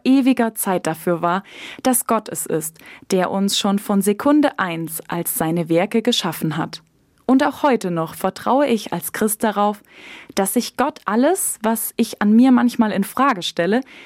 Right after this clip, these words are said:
mit viel Liebe zum Detail erdacht hat. Mehr noch,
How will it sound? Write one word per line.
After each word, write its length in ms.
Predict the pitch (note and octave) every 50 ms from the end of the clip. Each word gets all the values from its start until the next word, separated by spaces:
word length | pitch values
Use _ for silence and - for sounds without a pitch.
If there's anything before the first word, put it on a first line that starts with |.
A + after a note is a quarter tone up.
| - - _
mit 120 | - F3 -
viel 320 | - - - C4+ C#4+ C#4
Liebe 360 | B3+ G3+ F#3+ G#3 A3+ G#3 G#3+
zum 240 | G#3+ - - F#3+ F3+
Detail 400 | F3 G#3+ G#3+ - - E3 D#3 D#3
erdacht 480 | - - G3+ - F3 D3 - - - -
hat. 180 | E3+ - - - _ _ _ _ _ _ _ -
Mehr 220 | F#3 F#3 F3+ F3
noch, 300 | D#3+ D3+ C#3 D3 - -